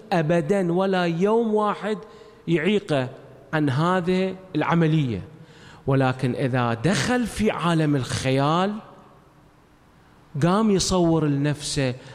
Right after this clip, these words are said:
آثار الضرر، هذا راح لا أقل فد جزء بالمية يرتدع، يرتدع.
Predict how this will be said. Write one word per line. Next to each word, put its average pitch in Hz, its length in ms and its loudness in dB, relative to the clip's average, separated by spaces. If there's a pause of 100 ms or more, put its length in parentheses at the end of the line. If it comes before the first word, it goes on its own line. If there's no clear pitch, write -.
(220)
آثار 151 920 0 (600)
الضرر، 170 760 0 (460)
هذا 123 240 -2
راح - 340 -4 (520)
لا 262 340 2
أقل 285 320 0
فد 165 520 -4
جزء 269 420 2 (260)
بالمية 208 1040 2 (180)
يرتدع، 160 600 0 (1040)
يرتدع. 165 420 0